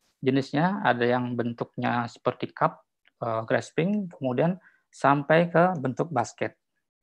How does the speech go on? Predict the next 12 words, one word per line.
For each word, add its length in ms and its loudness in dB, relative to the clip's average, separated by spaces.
Nah, 160 4
yang 160 4
perlu 160 8
diperhatikan 720 2
adalah 320 -2
bahwa, 480 4
eh, 320 4
ada 240 4
perbedaan 640 6
antara, 480 4
eh, 480 0
scope 480 -2